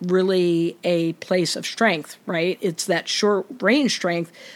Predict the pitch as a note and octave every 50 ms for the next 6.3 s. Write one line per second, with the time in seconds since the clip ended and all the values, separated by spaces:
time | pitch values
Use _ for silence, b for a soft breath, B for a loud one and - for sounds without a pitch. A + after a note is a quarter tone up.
0 | B _ - F#3 F#3+ F#3+ F3 F3+ F3+ - - F3 D#3+ - G3+ A3 A3 - - -
1 | F3+ F3+ E3 E3 - - F3+ E3 E3 E3+ E3 - - F3+ E3+ E3 E3 E3+ D#3+ -
2 | F#3 F3+ E3+ - A#3 A3 A3+ A3 A3+ A#3+ A#3 A3+ - - A3 A3 G#3+ G#3+ A#3+ A#3
3 | A3+ A3 - B3+ A3 G#3 F#3+ G#3 F#3+ E3+ F3 F3 E3 D#3+ D#3+ D#3 D3+ E3+ F#3 F3
4 | - F3+ F3+ - - F3 E3+ E3+ E3 F3 F3 E3 - F#3+ F3+ E3+ - F#3+ F#3+ G3
5 | F3+ - - - F#3+ G3 G3+ F#3 - G3+ G3 F#3+ F#3 - - F3+ F3 D#3+ D#3+ E3
6 | C#3 - - - - -